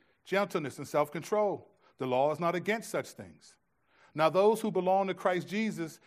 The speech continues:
have crucified the flesh with its passions and desires. If we live by the Spirit, let us also keep in step with the Spirit. It's an interesting statement. If you live by it, keep in step with it. In other words, if you are committed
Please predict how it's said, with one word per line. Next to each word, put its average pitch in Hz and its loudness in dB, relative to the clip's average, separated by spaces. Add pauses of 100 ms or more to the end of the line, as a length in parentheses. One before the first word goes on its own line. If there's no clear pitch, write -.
(100)
have 156 -2
crucified 180 2
the 143 -2
flesh 143 -2
with 143 -6
its 139 -8
passions 143 -2
and 143 -10
desires. 175 0 (520)
If 120 -10
we 147 0
live 151 0
by 147 6
the 165 -4
Spirit, 196 -2 (240)
let 139 -6
us 165 -4
also 156 0
keep 175 -10
in 190 -2
step 247 2
with 143 -10
the 139 -12
Spirit. 120 -6
It's - -12
an 123 -16
interesting 147 -14
statement. 202 -6 (1040)
If - -20
you 143 -6
live 175 2
by 147 4
it, 151 -8
keep 170 -10
in 170 -8
step 220 2
with 131 -4
it. 87 -18 (440)
In 156 -2
other 220 6
words, 165 0 (220)
if 160 -4
you 254 4
are 220 8
committed 214 4